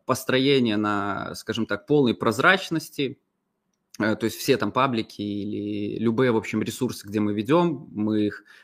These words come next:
модерируем только в плане там нормативной лексики, скажем так, чтобы людям просто было приятно общаться, но если есть какой-то негатив, мы его выслушиваем. То есть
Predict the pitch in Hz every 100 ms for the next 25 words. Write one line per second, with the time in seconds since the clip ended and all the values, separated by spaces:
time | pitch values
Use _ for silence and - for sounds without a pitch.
0 | - 113 131 127 123 113 110 123 120 110
1 | - 117 113 107 101 95 92 95 107 117
2 | 117 127 113 107 135 160 - 117 110 -
3 | 107 107 101 104 - 101 101 107 101 95
4 | 104 - 92 101 95 107 107 104 104 98
5 | - 104 - - 101 104 98 98 - -
6 | - - 110 113 113 - 107 104 107 107
7 | - 101 - 98 95 98 98 98 104 165
8 | 196 - 107 117 110